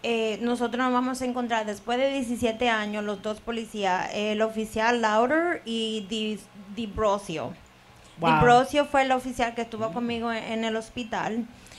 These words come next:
Speaker 1: Él fue que siguió y mandó todas las personas que me ayudaran. Él fue que habló conmigo y me dijo, o sea, quién soy. Me dijo, "Raquel, si tú no lo ves, tú eres una persona joven, bonita, con dos niños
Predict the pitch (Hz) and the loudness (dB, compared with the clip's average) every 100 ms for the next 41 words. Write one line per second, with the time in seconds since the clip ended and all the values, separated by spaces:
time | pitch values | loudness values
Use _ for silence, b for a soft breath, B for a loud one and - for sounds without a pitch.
0 | B - 233 - 247 247 247 226 220 220 | B -2 -2 0 0 2 2 4 2 0
1 | - 220 208 220 233 240 254 240 233 208 | -4 -6 -4 2 4 6 4 4 0 -2
2 | 208 208 208 220 226 226 220 214 220 208 | -2 -2 2 2 2 0 -4 -2 -4 -4
3 | 220 220 214 220 202 190 196 214 220 196 | -4 -2 -2 0 -2 -2 -4 -6 -4 -2
4 | 202 233 247 262 254 254 240 233 233 240 | 2 0 2 2 4 2 2 -2 -4 -6
5 | 240 B B B B - 240 233 226 202 | -10 B B B B -4 -2 0 0 -2
6 | 190 254 277 254 247 247 240 233 - - | 0 2 2 0 2 2 2 0 -4 -6
7 | 220 226 240 202 185 - 240 262 269 262 | -6 -2 0 0 -4 -4 0 4 4 2
8 | 240 233 240 226 226 262 240 214 208 269 | 2 2 2 0 0 0 2 0 2 2
9 | 269 262 226 208 254 285 302 269 240 226 | 2 0 -8 -4 0 0 2 0 0 0
10 | 240 302 - 233 220 247 247 240 247 240 | 0 -2 -4 -4 -2 -2 -2 -4 -8 -6
11 | 233 220 214 240 247 285 285 262 269 233 | -4 -4 4 6 8 6 0 0 -2 -2
12 | 226 214 208 214 208 196 214 240 247 254 | -4 -6 -6 -6 -6 -4 -2 0 -2 -2
13 | 247 247 254 | 0 2 0